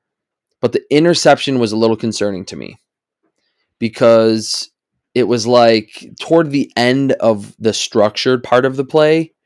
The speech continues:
and he tried to fit the football close to the end zone, and he just didn't have enough arm talent to get it there. Not enough arm strength, enough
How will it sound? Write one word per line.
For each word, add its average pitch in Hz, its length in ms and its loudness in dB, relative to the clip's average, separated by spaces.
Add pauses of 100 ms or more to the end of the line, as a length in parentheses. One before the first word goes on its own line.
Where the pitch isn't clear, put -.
(500)
and 113 80 -2
he 123 80 2
tried 127 240 2
to 120 60 0
fit 123 240 -4
the 123 80 -4
football 107 760 2 (1400)
close 127 260 0
to 127 100 -4
the 107 140 2
end 160 160 0
zone, 104 420 -2 (100)
and 110 100 -8
he 110 40 -4
just 110 300 -8
didn't 123 220 -2
have 127 220 -2
enough 113 260 -4
arm 120 240 -2
talent 101 320 -6
to 104 60 -6
get 110 180 -2
it 123 100 -10
there. - 300 -16 (280)
Not 107 260 -2
enough 120 240 -2
arm 107 360 -6 (160)
strength, 107 420 -6
enough 101 140 -10